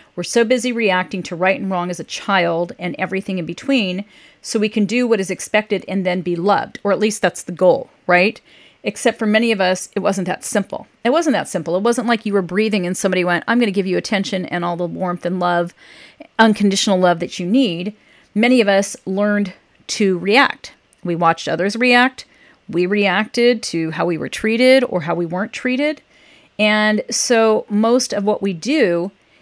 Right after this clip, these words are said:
is not even recognize our, um, basic original motivation for anything. Instead,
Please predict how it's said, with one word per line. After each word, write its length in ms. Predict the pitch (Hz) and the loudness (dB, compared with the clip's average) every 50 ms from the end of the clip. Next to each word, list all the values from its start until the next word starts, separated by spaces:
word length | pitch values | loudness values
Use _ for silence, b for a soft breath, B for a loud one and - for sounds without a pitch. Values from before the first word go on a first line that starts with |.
| b b b - - | b b b -2 0
is 140 | 220 190 | 0 2
not 220 | 208 214 214 233 254 | 2 2 2 2 2
even 360 | 269 254 240 - - 185 190 | 2 2 0 -2 -4 -4 -2
recognize 640 | 220 247 269 - 269 214 202 208 196 190 190 196 208 | 0 0 0 0 -2 -2 0 0 2 2 2 0 0
our, 200 | 180 180 180 - - | 0 0 -2 -2 -2
um, 240 | 185 190 180 165 - _ - - _ _ _ _ _ - 202 - | -2 -2 -2 -4 -8 _ -14 -14 _ _ _ _ _ -16 -10 -2
basic 420 | - 294 320 - - 269 247 - _ - | 0 0 0 2 0 -2 -2 -2 _ -4
original 720 | 202 190 180 185 220 214 - - 226 226 220 214 208 - _ _ - | -2 -2 0 0 -2 -2 -2 -4 -4 -4 -2 -2 -4 -6 _ _ -4
motivation 1000 | 190 190 190 196 196 190 196 185 175 180 165 180 185 - - 247 247 247 262 269 b b b b b b b b b b b | 0 2 4 4 4 4 2 2 4 4 2 2 0 0 0 2 2 2 2 0 b b b b b b b b b b b
for 180 | _ - 254 240 | _ -2 0 2
anything. 360 | 233 226 202 - - - - _ _ _ _ _ _ _ - | 2 2 2 0 -4 -10 -12 _ _ _ _ _ _ _ -2
Instead, 480 | 214 208 - - - 233 220 214 208 | -2 -2 -2 2 4 6 6 6 4